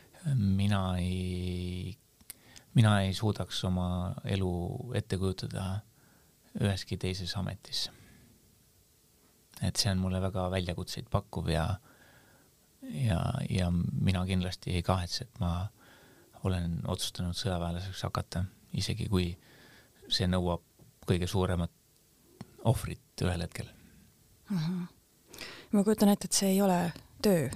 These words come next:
Speaker 2: ta on ikkagi nii-öelda elustiil.
Speaker 1: Kindlasti peab olema kutsumus ja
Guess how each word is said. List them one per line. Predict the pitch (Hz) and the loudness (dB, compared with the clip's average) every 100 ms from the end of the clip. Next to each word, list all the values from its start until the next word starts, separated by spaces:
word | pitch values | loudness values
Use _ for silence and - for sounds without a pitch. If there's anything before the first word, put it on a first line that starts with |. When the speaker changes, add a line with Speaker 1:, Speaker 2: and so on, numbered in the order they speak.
| - | -4
Speaker 2:
ta | 156 | 0
on | 156 | 0
ikkagi | 165 170 160 175 151 - - - _ - | 0 -2 -2 -4 -6 -14 -20 -20 _ 0
nii-öelda | 165 170 | 2 4
elustiil. | 190 165 - 127 131 - - _ - - - - - - - - - - _ _ _ - - 160 147 - | 4 2 -2 -2 -6 -8 -20 _ -20 -20 -20 -20 -20 -20 -20 -18 -20 -20 _ _ _ -20 -4 0 0 0
Speaker 1:
Kindlasti | 131 123 117 101 101 | 4 8 8 6 2
peab | 98 107 | 2 4
olema | 98 95 95 95 95 98 101 - - - - - | 4 4 2 2 0 -2 -6 -14 -20 -20 -16 2
kutsumus | 139 - 110 92 92 | 2 2 0 0 0
ja | 98 | 0